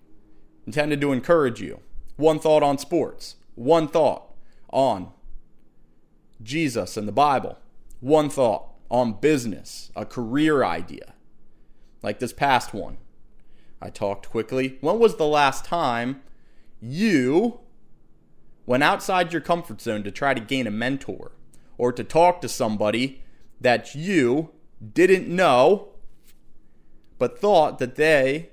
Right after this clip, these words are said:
could teach you something valuable, teach you a skill, or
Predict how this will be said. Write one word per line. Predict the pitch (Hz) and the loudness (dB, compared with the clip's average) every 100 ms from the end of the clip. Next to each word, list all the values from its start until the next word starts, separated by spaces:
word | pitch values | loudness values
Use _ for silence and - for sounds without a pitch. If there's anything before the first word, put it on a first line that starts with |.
| - | -8
could | 131 - | -8 -6
teach | - 220 - | -6 -6 -4
you | 123 113 | -6 -4
something | 127 120 123 123 | -4 -4 -4 -4
valuable, | 120 131 160 135 85 - - - - - - - - - - - - | -2 0 0 -2 -4 -12 -16 -20 -20 -20 -20 -20 -20 -20 -20 -20 -8
teach | 180 165 | -8 -6
you | 190 147 | -2 -2
a | |
skill, | - - 196 160 98 90 | -2 0 4 4 2 -4
or | 87 85 | -8 -12